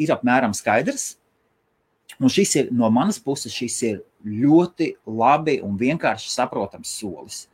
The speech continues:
Jo cik var teikt, ir, ir jāsāk jau iet mazlietiņ dziļāk. Kā var uzlikt vienkārši, vienkārši nesakot? Paskaidrojot, var uzlikt vienkārši nesakot, var paskaidrojumu, var uztaisīt savādāku, var paskaidrot, šī ir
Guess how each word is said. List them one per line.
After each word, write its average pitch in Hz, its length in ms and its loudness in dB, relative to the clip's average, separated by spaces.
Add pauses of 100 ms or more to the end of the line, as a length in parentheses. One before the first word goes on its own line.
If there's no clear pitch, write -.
(560)
Jo 113 100 -6
cik - 260 -2
var 113 140 0
teikt, - 460 -2
ir, 117 340 -2
ir 156 220 0 (100)
jāsāk 127 460 0
jau 113 100 -2
iet 151 180 0
mazlietiņ 110 680 -2
dziļāk. 92 400 -8
Kā 147 160 6
var 101 100 -4
uzlikt 113 320 -8
vienkārši, 117 300 -4
vienkārši 104 380 -2
nesakot? - 520 -4 (640)
Paskaidrojot, 107 640 0
var 156 200 4
uzlikt - 280 -6
vienkārši - 400 -8
nesakot, 123 580 -4 (340)
var 156 240 4
paskaidrojumu, 135 920 -2 (100)
var 156 160 0
uztaisīt 196 400 -2
savādāku, 92 600 -2
var 131 160 -2
paskaidrot, 185 520 -2 (360)
šī 160 240 2 (220)
ir 170 280 2